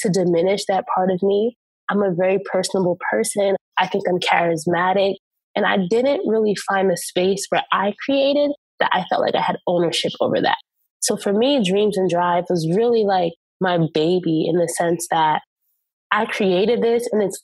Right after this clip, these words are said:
comes from my voice. And it's really people listening to me in all, like, in the purest form of the word, they're listening to me every week.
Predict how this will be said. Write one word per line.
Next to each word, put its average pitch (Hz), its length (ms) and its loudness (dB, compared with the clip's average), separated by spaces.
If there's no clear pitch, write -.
comes 220 260 0
from 202 180 -2
my 175 200 2
voice. 160 460 0
And 208 100 2
it's 170 180 -2
really 220 380 2
people 233 400 -2
listening 185 800 0
to 170 180 0
me 147 220 -2
in 190 200 0
all, 220 420 -2
like, 208 240 0
in 196 140 0
the 185 160 -2
purest 240 540 0
form 208 280 0
of 180 60 0
the 170 100 0
word, 160 360 0
they're 165 160 2
listening 160 540 0
to - 120 -4
me 156 260 0
every 170 300 -2
week. 175 260 0